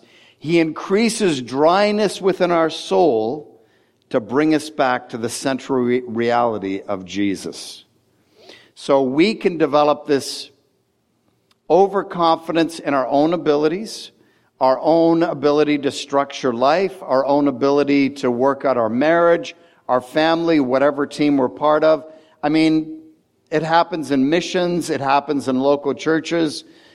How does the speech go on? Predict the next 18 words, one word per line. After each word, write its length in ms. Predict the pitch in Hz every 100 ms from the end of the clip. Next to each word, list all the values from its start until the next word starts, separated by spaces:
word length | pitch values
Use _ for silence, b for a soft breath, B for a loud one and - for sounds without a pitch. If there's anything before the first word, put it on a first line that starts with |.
| b 123
There's 240 | 143 127
a, 160 | 143 147
there's 220 | 139 131
a 80 | 127
certain 440 | - 180 175 170
sense 420 | - 160 156 147 -
of 240 | 147 -
complacency 880 | 143 117 - 147 160 - 185 - 170
that 220 | 170 170
comes 380 | - 156 160 135
in. 340 | 156 185 196 175 _ _ b b b b b _
And 180 | 143 131
Jesus 640 | 110 160 196 175 190 -
allows 720 | 208 156 160 156 143 139 127 -
a 100 | 135
dryness 840 | 110 123 143 165 175 185 175 -
to 120 | 180
come 680 | 180 151 131 110 107 117